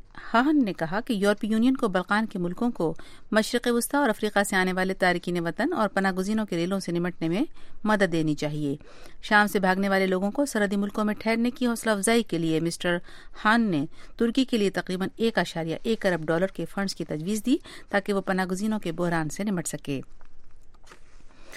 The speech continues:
اور آسٹریا نے ہفتے کے روز لگ بھگ تین ہزار تارکین وطن کا دو مقامات پر خیر مقدم کیا۔ تقریباً ڈیڑھ ہزار تارکین وطن ہنگری سے پیدل آسٹریا کے سرحدی قصبے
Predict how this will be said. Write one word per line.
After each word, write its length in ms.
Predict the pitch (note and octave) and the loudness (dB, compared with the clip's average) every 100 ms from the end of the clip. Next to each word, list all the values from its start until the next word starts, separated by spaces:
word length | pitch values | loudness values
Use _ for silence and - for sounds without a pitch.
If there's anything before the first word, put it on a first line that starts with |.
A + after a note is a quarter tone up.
| - - - | -14 -6 6
اور 120 | A#3+ | 10
آسٹریا 420 | A#3+ - C4 C4+ | 10 8 2 4
نے 120 | C#4+ D#4+ | 4 2
ہفتے 240 | A#3+ - | -2 0
کے 120 | G#3+ G3+ | 0 0
روز 140 | F#3 | 2
لگ 80 | F#3+ | 0
بھگ 240 | F3+ F#3+ | 0 -2
تین 180 | B3 B3+ | 4 4
ہزار 160 | G3 E3 - | 4 2 2
تارکین 380 | E3+ F3 F#3 | 0 0 -2
وطن 240 | F3 F3 G#3+ | -2 -2 -2
کا 120 | F#3+ E3+ | -2 2
دو 120 | G#3 | 0
مقامات 420 | F3+ - D#3 D3 - | 0 -2 -2 -2 -2
پر 80 | G#3 | -2
خیر 160 | G3 E3+ | -2 -2
مقدم 320 | D#3 E3 D#3 | -2 -4 -4
کیا۔ 340 | - C#3 C3+ - - - - - | -2 -2 -4 -6 -10 -10 -12 -2
تقریباً 360 | G3+ G3+ F#3 E3+ | 0 2 0 4
ڈیڑھ 300 | G#3+ G#3+ F3+ | 6 6 4
ہزار 200 | E3+ E3 | 4 4
تارکین 380 | E3+ E3 - E3 | 2 -2 -2 -2
وطن 300 | D#3+ F#3+ A3 G3+ G#3 | -2 -2 -2 -2 0
ہنگری 260 | A3 A#3 | 0 0
سے 160 | G3+ F3+ - | -2 -4 4
پیدل 320 | G#3 G3+ A#2+ - - - | 4 4 -2 -6 -14 0
آسٹریا 420 | - G3+ - A#3 | 4 4 4 -2
کے 140 | A#3 G3+ | -2 -4
سرحدی 320 | - F3 E3 | -2 -2 -4
قصبے 420 | - D3+ F3 C4 | -6 -4 2 2